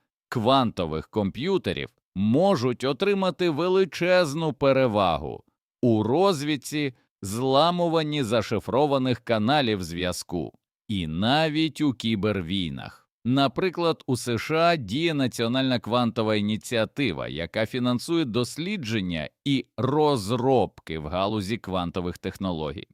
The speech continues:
Китай, у свою чергу, інвестував мільярди доларів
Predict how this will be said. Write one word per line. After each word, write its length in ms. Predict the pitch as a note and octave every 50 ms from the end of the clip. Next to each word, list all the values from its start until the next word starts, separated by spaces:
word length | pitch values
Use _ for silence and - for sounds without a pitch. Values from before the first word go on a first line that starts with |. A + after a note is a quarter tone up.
| _ _
Китай, 500 | - C3+ B2 G#2+ - - F#2 D#2+ C#2+ B1+
у 140 | B1+ C2 C#2+
свою 420 | - - F2 F2+ F2 D#2+ D2+ D2
чергу, 480 | - - - E3 E3 C#3 F2+ E2+ - - _ _ _ _ _ _ -
інвестував 800 | C3+ D3 C#3 A#2 G2 G2+ F#2 - - A2+ G#2+ G#2+ C#3+ F3+ D#3+ E3
мільярди 680 | G3 G#3+ G#3+ F#3 D#3+ C3+ A#2 G2+ F2+ D#2+ D2 D#2+ E2
доларів 580 | D2+ C#2+ A2 C#3 E3+ F3 F3+ F3 F3 F3 -